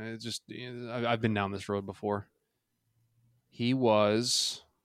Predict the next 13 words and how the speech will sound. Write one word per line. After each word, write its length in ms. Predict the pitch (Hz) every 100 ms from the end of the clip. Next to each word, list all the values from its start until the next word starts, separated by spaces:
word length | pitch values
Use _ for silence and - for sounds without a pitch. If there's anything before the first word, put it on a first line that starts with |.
| _ _ _ _ -
hold 200 | 92 101
on 180 | 95 95
here. 300 | 95 95 101 _ _ _ - _ _ _ -
Okay, 400 | 110 113 - 95
okay, 640 | 90 117 117 - 110 107 107
Wikipedia. 640 | 110 110 - 117 113 110
I 40 |
don't 160 | 107 113
need 140 | 117
the 100 | 110
entire 280 | 107 110 107
biography 640 | 104 101 98 101 - 104 101
of. 440 | 98 95 -